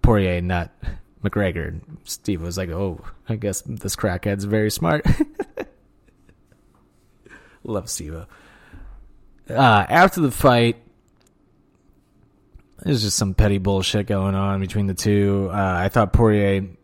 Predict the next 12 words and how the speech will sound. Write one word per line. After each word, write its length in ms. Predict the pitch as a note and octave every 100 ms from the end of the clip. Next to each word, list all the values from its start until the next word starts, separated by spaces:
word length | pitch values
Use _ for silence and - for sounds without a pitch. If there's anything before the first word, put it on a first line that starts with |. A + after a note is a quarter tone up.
| _ A2
did 180 | G#2+ G#2
not 300 | G2 F#2 F#2
handle 560 | G2 G2+ G2 F#2+ G2+ - _
the 160 | D#3+ A2
post-fight 640 | G2 G2+ - - G2+ G2+
press 220 | - G2
conference 440 | - F#2+ F#2 G2+ F#2+
well, 460 | G2+ B2+ F3 - _ _ - _ _ -
with 260 | G#2 -
Rogan 540 | A2 G#2 A2 A#2 B2 A2
in 140 | A2
the 280 | G#2+ G#2 G2